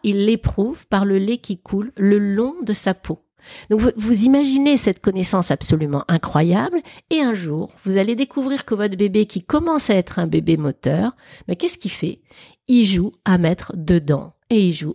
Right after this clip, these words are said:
à mettre dehors. Et ça, c'est des choses que les parents adorent partager.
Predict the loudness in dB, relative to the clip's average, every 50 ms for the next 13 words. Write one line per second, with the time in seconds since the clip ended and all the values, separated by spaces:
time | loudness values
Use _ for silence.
0 | _ -4 -4 -4 -2 -6 -8 _ -8 -10 -10 -10 -6 -4 -4 -2 -2 -4 -2 -2
1 | -2 -4 -4 -14 -16 -16 -16 -2 0 0 2 2 0 0 0 -2 -2 0 0 -2
2 | 0 0 -4 -4 -4 -2 -2 -2 -2 0 -2 -2 -4 -4 -4 -10 _ _ -6 -6
3 | -6 -2 -2 -2 -2 -2 -4 -8 -4 -4 -4 -4 -2 _ -2 -2 -2 -2 -2 -2
4 | -2 -2 -4